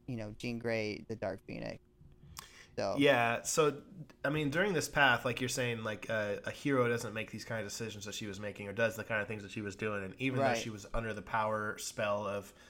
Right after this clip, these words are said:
Speaker 2: both the
Speaker 1: Mm-hmm.
Speaker 2: Phoenix and Mastermind, she did some messed up stuff. I mean, uh, she murked all the X-Men. Like, they all
Speaker 1: Yep.
Speaker 2: tried to fight her. She murked them. And in the comic, it said that's when she, like,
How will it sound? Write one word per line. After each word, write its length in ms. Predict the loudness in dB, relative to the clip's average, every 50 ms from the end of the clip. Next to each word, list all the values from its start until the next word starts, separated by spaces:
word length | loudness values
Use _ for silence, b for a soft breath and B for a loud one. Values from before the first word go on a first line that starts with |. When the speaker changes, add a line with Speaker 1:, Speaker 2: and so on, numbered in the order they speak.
| B B 2
Speaker 2:
both 180 | 6 6 8
the 60 | 8
Speaker 1:
Mm-hmm. 140 | 6 4 4
Speaker 2:
Phoenix 580 | 4 2 2 2 2 0 0 0 -2 -2 -4 B B B B B B B B 4
and 300 | 8 10 10 10 10 8
Mastermind, 640 | 8 8 8 8 6 2 -2 0 0 0 0 -2 -2
she 160 | -2 -2 0
did 140 | 2 2 0
some 140 | 0 -4 -2
messed 260 | -4 -4 -2 -2 -4
up 80 | -4 -4
stuff. 420 | -2 4 6 6 6 6 2 -2
I 60 | -4
mean, 260 | -4 -2 -4 -4 -6 -10 B B B B B B B B B B B B -14 -14 -4 0
uh, 460 | 4 4 4 6 6 4 4 4 2 0 -6 -6
she 300 | -4 0 2 4 4 6
murked 360 | 6 6 6 4 4 4 2
all 160 | 2 4 4 4
the 120 | 4 0
X-Men. 400 | -4 -6 -6 -8 -8 -8 -8 -8 -10 -12 -12
Like, 120 | -12 -8 -2
they 80 | 2
all 80 | 4 4
Speaker 1:
Yep. 60 | 4
Speaker 2:
tried 180 | 4 2 0 -2
to 80 | -4 -10 -12 -10
fight 260 | -4 -2 -2 0 0
her. 180 | -2 -4 -4 -4
She 160 | -6 -6 -4 -2
murked 220 | -2 -2 -2 -2
them. 140 | -2 -4 -4
And 260 | -6 -6 -6 -4 -4
in 140 | -4 -4 -6
the 60 | -6
comic, 340 | -4 -2 0 0 0 -2 -4
it 60 | -6
said 160 | -6 -6 -4
that's 200 | -4 -4 -6 -4
when 80 | -8 -8
she, 120 | -8 -6
like, 280 | -6 -6 -6 -8 -8 -16